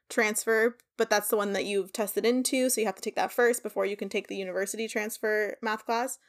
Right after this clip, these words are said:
So understandably, there are differences in each student's profile that would make this happen or not, but I tried to avoid taking any courses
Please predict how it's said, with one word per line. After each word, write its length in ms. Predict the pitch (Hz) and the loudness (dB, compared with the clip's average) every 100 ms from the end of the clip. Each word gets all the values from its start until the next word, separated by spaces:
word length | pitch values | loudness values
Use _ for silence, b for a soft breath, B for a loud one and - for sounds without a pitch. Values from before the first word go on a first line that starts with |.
| b b b - | b b b -10
So 500 | - 220 214 202 208 _ _ _ _ - | 0 4 6 4 0 _ _ _ _ -2
understandably, 480 | 254 254 269 247 247 | 2 4 4 4 4
there 180 | 226 214 | 4 4
are 100 | 208 | 4
differences 580 | 214 208 214 214 214 208 | 2 -2 -2 0 0 -2
in 260 | - 214 | -4 -4
each 300 | 208 202 - | -4 -6 -8
student's 400 | - 202 196 190 | -8 -6 -6 -8
profile 540 | - 220 220 214 208 202 | -2 0 2 2 4 2
that 120 | 202 | 0
would 260 | 196 185 - _ _ _ _ _ _ _ - | -2 -6 -12 _ _ _ _ _ _ _ 0
make 320 | 240 214 - | 2 2 -2
this 300 | 208 208 - | -2 0 0
happen 340 | 208 - 196 | 0 -2 -4
or 80 | 190 | -8
not, 380 | 190 185 233 - _ - | -4 0 0 -2 _ -2
but 260 | 208 202 - b b b - | 0 0 -4 b b b -2
I 140 | 233 | 2
tried 280 | 240 254 233 | 4 4 2
to 120 | 269 226 | 4 2
avoid 340 | 208 202 202 | 4 2 0
taking 380 | - 202 208 202 | -4 -6 -6 -6
any 180 | 196 196 | -6 -6
courses 720 | - 202 202 202 196 196 | -4 -2 -2 -4 -4 -4